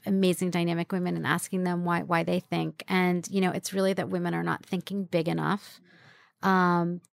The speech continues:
they don't have the confidence to go out and say, "I'm gonna create a hundred million dollar business." And a lot of times they're like, "I'm gonna have a little business and, you know, have five employees."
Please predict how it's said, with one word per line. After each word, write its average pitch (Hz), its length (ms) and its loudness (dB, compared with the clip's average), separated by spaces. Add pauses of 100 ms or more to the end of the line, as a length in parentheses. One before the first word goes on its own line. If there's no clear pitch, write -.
they 190 240 6
don't 180 280 0
have 180 220 -2
the - 80 -4
confidence 180 640 -2
to - 80 -10
go 175 120 -2
out 180 140 2
and 180 120 -4
say, 190 120 2
"I'm 185 100 4
gonna 185 140 2
create 196 240 2
a 180 60 2
hundred 180 240 0
million 170 260 0
dollar 165 240 0
business." 156 500 0
And 180 300 -6
a 175 80 -6
lot 170 160 0
of 170 80 -4
times 175 260 -2
they're 190 100 -2
like, 220 60 0
"I'm 240 60 -4
gonna 247 140 -2
have 240 160 0
a 240 40 0
little 226 220 0
business 196 720 0
and, 202 140 0
you 202 80 2
know, 185 220 -2
have 185 240 -2
five 185 240 0
employees." 190 720 0